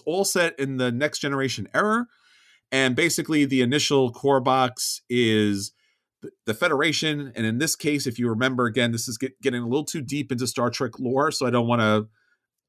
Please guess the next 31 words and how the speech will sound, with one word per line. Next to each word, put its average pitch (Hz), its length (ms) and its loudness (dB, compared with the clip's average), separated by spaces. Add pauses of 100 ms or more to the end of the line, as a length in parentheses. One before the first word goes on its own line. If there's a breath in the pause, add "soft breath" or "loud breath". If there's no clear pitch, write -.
(160)
alienate 139 680 0
anyone 135 360 -4
else, 170 180 -4
no 127 80 -2
pun 117 160 -6
intended. 175 540 -4 (360 soft breath)
But 135 260 2 (420)
there's 156 280 -6
a 147 60 -10
part 190 400 -2
in 170 140 -6
the 160 80 -8
Star 156 240 -4
Trek 147 320 -8 (760)
series 131 520 2
of 113 80 -2
the 113 40 -2
Next 117 180 0
Generation, 117 440 0
spoilers 107 580 -2 (200 soft breath)
here, 104 340 0 (680 soft breath)
you 127 100 -2
know, 107 140 2
where 113 280 2
Picard 156 360 0
gets 147 160 -2
taken 139 200 0
over 113 140 -2
by 104 100 0
the 98 80 0
Borg, 214 600 0